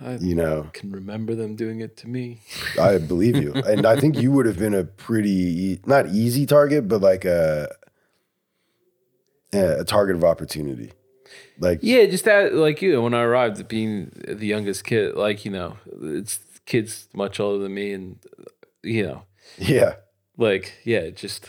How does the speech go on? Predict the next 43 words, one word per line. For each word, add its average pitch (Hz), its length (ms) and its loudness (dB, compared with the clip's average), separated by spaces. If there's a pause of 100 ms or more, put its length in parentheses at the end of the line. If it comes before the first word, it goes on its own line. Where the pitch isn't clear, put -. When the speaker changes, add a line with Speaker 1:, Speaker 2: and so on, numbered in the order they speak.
(160)
Speaker 1:
there, 104 300 0
there's 120 640 -4
just 170 200 -2
a 131 60 4
lot 135 260 4
of 113 140 -2
things, 123 300 -2
like, 95 120 -4
about 95 380 -2
life 104 380 -4
that 92 80 -20
you 90 80 -14
don't 101 200 -6
really 101 220 -2
have 101 240 -4
figured 101 260 -8
out 101 140 -4
at 95 100 -8
fourteen 104 480 -6
that 98 60 -8
you 82 100 -10
kinda 95 280 -8
do 95 200 -6
at 92 80 -4
seventeen. 104 680 -8 (720)
Like, 147 180 6
Speaker 2:
Yeah, 107 240 6
I 95 80 2
Speaker 1:
just 156 120 0
Speaker 2:
think 127 100 0
Speaker 1:
kind 160 160 4
of, 87 80 4
Speaker 2:
so. 82 60 2
Speaker 1:
like, 117 360 -2
being 113 160 -4
able 110 160 0
to 104 60 0
work 107 300 -2
the 101 80 -12
system 110 420 -6
a 113 60 -4
little 113 200 -4
bit. 117 380 -2